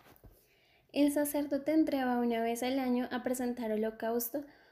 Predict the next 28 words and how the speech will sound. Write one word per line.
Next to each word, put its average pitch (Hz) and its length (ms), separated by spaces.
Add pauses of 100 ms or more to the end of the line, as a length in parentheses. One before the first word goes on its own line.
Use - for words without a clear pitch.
(120)
para 254 200
el 254 80
perdón 247 420
de 214 80
pecados 220 680
de 220 120
todo 226 380
el 247 80
pueblo 220 380
de 202 140
Israel, 190 420 (500)
y 262 120
debía 262 300
estar 247 320
totalmente 285 680
preparado 254 640
y 247 100
limpio 254 460
de 247 100
todo 202 360
pecado. 208 560 (480)
En 247 180
otras 214 300
palabras, 226 640 (540)
debía 233 340
estar 220 260
en 226 120
santidad 233 640